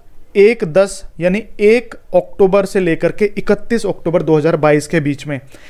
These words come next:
ये उन्होंने बताया था। तो अभी अगस्त तो आई नहीं है, तो ये भर्ती भी हम ये मान सकते हैं कि अगस्त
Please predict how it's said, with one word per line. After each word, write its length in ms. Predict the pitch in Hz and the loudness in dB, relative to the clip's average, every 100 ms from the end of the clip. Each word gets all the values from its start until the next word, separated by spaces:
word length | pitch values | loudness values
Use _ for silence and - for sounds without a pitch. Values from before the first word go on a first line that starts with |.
| - 156 | -8 0
ये 120 | 247 | 2
उन्होंने 280 | 220 214 233 | 2 0 2
बताया 380 | 202 165 147 | 2 2 0
था। 240 | 143 143 - - - - | -2 -8 -16 -20 -20 -2
तो 60 | 202 | 0
अभी 240 | 175 220 | 2 0
अगस्त 500 | 226 - 180 196 208 233 | -2 -2 0 0 0 2
तो 60 | |
आई 160 | 208 208 | 2 2
नहीं 180 | 208 214 | 0 -2
है, 80 | |
तो 140 | 220 220 | 0 -2
ये 260 | 151 196 | 0 0
भर्ती 300 | 196 185 196 | 2 0 -2
भी 80 | 202 | 0
हम 140 | 190 190 | 0 2
ये 120 | 196 | 2
मान 200 | 190 175 | 2 0
सकते 240 | 185 - | -4 -2
हैं 100 | 196 | -4
कि 100 | 220 | -2
अगस्त 520 | 202 175 196 - - | -2 2 2 0 -12